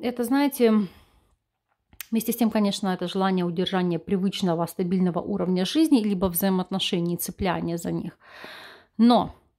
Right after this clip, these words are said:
о чем говорит аркан? Соблюдайте гармонию между потребностями души и тела.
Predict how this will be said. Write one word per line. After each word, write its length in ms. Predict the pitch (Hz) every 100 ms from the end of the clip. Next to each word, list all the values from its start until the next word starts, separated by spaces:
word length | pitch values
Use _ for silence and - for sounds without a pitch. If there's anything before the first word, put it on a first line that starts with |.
| _ -
о 60 |
чем 220 | - 392 302
говорит 280 | 247 294 -
аркан? 460 | 226 - 175 151 139 _ _ _ _ _ - - - _
Соблюдайте 720 | - 226 233 240 359 359 330 269
гармонию 500 | 214 202 254 269 233
между 240 | 220 190
потребностями 760 | - - 233 233 233 - 190
души 320 | 165 170 - 185
и 100 | 175
тела. 480 | - 170 160 175